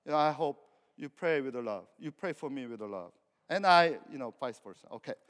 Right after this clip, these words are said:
let's move on. Second, second, second attribute. That is a humility. While Jesus on the way his house, this Roman centurion sent him a second group of people.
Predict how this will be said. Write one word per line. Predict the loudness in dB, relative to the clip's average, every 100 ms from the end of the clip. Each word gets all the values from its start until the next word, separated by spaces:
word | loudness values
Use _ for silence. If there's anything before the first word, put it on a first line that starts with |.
| _ _
let's | -8 -4
move | -2 -2
on. | -4 -6 _ _
Second, | 4 8 6 6
second, | 2 4 2
second | 2 -2 0 2
attribute. | 2 2 -8 -12 -16 _ _ _
That | 8 10
is | 10 6
a | -2
humility. | -4 -6 -6 -6 -10 -18 _ _ _ _ _ _ _ _ _ _ _ _ _ _ _ _
While | 10 10
Jesus | 10 2 0 2 4
on | 2 2
the | 0
way | 6 8 8
his | 4 -2
house, | -8 0 2 2
this | -4 -2
Roman | 4 6 4 2
centurion | -2 -4 -4 -4 -2
sent | -6 -8
him | -6 -6
a |
second | -4 -4 -4 -6
group | -6 -8
of | -6 -6
people. | -6 -10 -6 -8